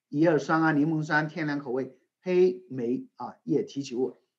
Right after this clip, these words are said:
这个呢就是我们P Q Q氢气片。我们用，用法呢，我们只要把一片放在一瓶矿泉水里面，那么溶解之后呢，几十秒钟你就可以喝了啊。喝的时候呢，希望你呢，喝的时候呢，就把它颠倒一下啊，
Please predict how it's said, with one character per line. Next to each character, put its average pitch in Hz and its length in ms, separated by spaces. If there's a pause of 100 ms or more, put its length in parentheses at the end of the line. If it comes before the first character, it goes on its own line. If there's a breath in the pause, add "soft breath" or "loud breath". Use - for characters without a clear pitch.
(220)
这 247 100
个 214 80
呢 143 120
就 175 140
是 151 80
我 123 120
们 123 220
P 160 200
Q 147 120
Q 143 160
氢 156 200
气 139 100
片。 170 320 (300)
我 139 100
们 160 120
用， 180 320
用 190 180
法 127 120
呢， 139 280
我 135 60
们 139 120
只 147 120
要 147 80
把 110 160
一 147 80
片 151 180
放 156 180
在 139 120
一 143 80
瓶 143 260
矿 139 180
泉 131 140
水 131 140
里 117 80
面， 123 300 (280 soft breath)
那 175 100
么 160 120
溶 147 180
解 147 140
之 143 120
后 143 120
呢， 131 160
几 127 160
十 151 120
秒 135 180
钟 127 220
你 120 60
就 117 140
可 120 100
以 110 60
喝 151 160
了 156 240 (260)
啊。 127 220 (200 loud breath)
喝 277 200
的 254 100
时 196 140
候 175 60
呢， 165 120
希 160 160
望 185 180
你 135 80
呢， 151 320 (1040)
喝 226 200
的 220 100
时 - 100
候 156 80
呢， 143 160
就 151 220
把 113 120
它 127 360
颠 190 260
倒 151 200
一 113 60
下 110 340
啊， 123 200